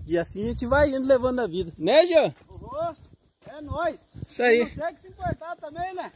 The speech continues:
Speaker 1: É verdade. Outra hora a gente volta, gente, com mais história aí do Jean. E se vocês quiserem saber,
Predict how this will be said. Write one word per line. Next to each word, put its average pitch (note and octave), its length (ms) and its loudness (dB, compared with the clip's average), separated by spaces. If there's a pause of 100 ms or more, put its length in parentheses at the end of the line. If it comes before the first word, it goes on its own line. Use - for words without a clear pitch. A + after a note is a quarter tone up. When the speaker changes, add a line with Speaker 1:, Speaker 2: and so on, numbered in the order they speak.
(120)
Speaker 1:
É G3 240 2
verdade. A#3 600 0 (1040)
Outra C#4+ 480 6
hora D4 240 4
a D4 40 4
gente C#4+ 180 -8
volta, B3+ 420 0
gente, G#3+ 220 -6
com A3+ 140 -4
mais A#3 380 -2
história C4 380 -2
aí B3+ 60 0
do A#3+ 140 -6
Jean. G#3+ 340 0
E A#3+ 160 -2
se - 80 -10
vocês G#3+ 180 -10
quiserem G3+ 320 0
saber, G3+ 560 4